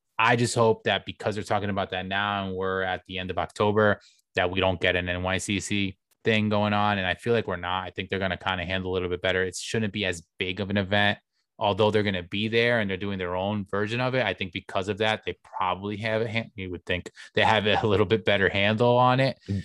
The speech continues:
Speaker 1: in terms of, like, uh, these drops and getting us, like, the information and
Speaker 2: Do you
Speaker 1: stuff.
Speaker 2: think we're gonna get repurposed pops, though, that were supposed to be at New York Comic Con? I feel like we are.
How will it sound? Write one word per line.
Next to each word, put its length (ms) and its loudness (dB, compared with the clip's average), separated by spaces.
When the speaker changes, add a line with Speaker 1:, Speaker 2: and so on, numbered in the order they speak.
Speaker 1:
in 140 -2
terms 400 0
of, 180 2
like, 500 -2
uh, 320 -2
these 300 0
drops 560 2
and 300 -4
getting 300 0
us, 220 -4
like, 160 -6
the 80 -6
information 560 -6
and 60 -4
Speaker 2:
Do 120 4
you 100 10
Speaker 1:
stuff. 100 2
Speaker 2:
think 200 4
we're 140 6
gonna 160 4
get 160 4
repurposed 640 -2
pops, 320 -2
though, 80 -2
that 180 -4
were 60 -6
supposed 420 -4
to 60 -14
be 120 -2
at 120 -2
New 100 -8
York 160 -6
Comic 300 -4
Con? 240 -2
I 140 0
feel 200 2
like 200 0
we 140 -4
are. 260 -6